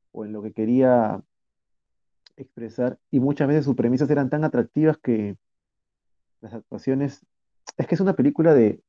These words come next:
de Buñuel, ¿no? Es-, así como una película de Hitchcock, en estas películas, en una película de Buñuel, la estrella de la película es Buñuel. Entonces, este,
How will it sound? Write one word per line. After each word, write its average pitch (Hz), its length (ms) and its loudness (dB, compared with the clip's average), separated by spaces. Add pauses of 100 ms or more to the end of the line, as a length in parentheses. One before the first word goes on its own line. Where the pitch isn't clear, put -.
de 123 120 2
Buñuel, 113 440 2
¿no? 101 320 -6
Es-, - 240 -8
así - 220 -4
como 147 160 2
una 151 120 2
película 135 320 4
de 117 120 2
Hitchcock, 143 460 0 (100)
en 123 100 -2
estas 131 240 -4
películas, 139 540 0 (640)
en 120 140 0
una 151 160 0
película 131 360 2
de 139 60 4
Buñuel, 120 340 2
la 131 60 4
estrella 151 640 0 (200)
de 117 80 -6
la 117 100 -4
película 127 400 2
es 135 100 -2
Buñuel. 113 520 0 (120)
Entonces, 127 560 -2
este, - 560 -6